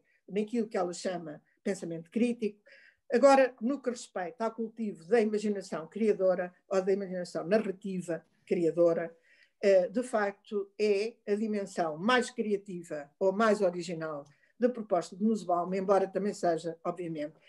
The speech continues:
a mais controversa. E a problemática da imaginação, eh,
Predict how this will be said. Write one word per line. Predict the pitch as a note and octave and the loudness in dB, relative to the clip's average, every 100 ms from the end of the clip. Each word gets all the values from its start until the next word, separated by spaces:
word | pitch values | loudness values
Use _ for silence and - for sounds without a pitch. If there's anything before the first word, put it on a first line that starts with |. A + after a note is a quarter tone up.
| _ | _
a | G3+ | 2
mais | G#3 F#3+ | 4 4
controversa. | - F3 E3+ - D3 - _ _ _ _ _ _ - - _ _ - | 0 -4 -4 -12 -12 -14 _ _ _ _ _ _ -20 -20 _ _ 2
E | D4 D4 - | 4 6 6
a | C4+ | 2
problemática | C#4+ C#4 C4 A3+ F#3+ G3+ F#3+ F#3+ F3 E3+ - | 4 4 4 4 2 -2 -2 0 0 -2 2
da | G#3 | 4
imaginação, | C4 B3+ A3+ A#3+ A3 - F3+ E3 E3 - - | 6 2 0 -2 -2 -4 -4 -4 -8 -14 -8
eh, | F#3 F3 E3+ D#3+ | -6 -4 -4 -6